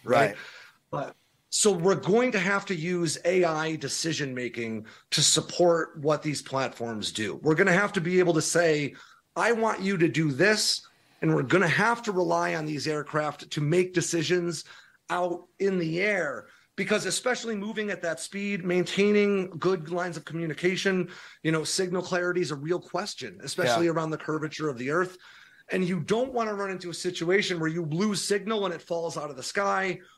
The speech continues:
Speaker 1: or turns back. You want it to complete its mission. So just like the Loyal Wingman programs we're looking at for the next generation of fighters, these are going to have to be A I-enabled drones, not necessarily because of the G-forces,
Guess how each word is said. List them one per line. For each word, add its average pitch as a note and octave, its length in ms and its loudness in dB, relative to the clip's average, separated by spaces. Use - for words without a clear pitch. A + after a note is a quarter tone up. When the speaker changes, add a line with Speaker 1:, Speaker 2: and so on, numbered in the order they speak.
Speaker 1:
or G3+ 280 4
turns F#3+ 360 -2
back. A#2 340 -6
You E3 120 0
want G#3 180 4
it G#3 80 -4
to F#3 60 -4
complete E3+ 480 -2
its - 160 -8
mission. A2 340 -6
So F#3 180 4
just A#3 320 4
like A3+ 240 4
the F#3+ 60 4
Loyal F3 360 4
Wingman G3+ 400 2
programs F#3+ 580 2
we're E3 120 0
looking E3 260 -2
at E3+ 180 -2
for E3 60 -4
the D3 100 -2
next D#3 220 -4
generation D3 540 -4
of A2+ 80 -10
fighters, E3+ 560 2
these G3+ 220 2
are - 80 0
going F#3+ 380 0
to G#3+ 80 -2
have F3+ 260 -4
to F3 80 -10
be E3 260 -6
A D#3+ 220 2
I-enabled C#3+ 720 -2
drones, D#3 600 -2
not A3+ 320 0
necessarily A3+ 640 -4
because G3 260 -4
of C#3+ 80 -14
the D3 80 -10
G-forces, A#3 920 0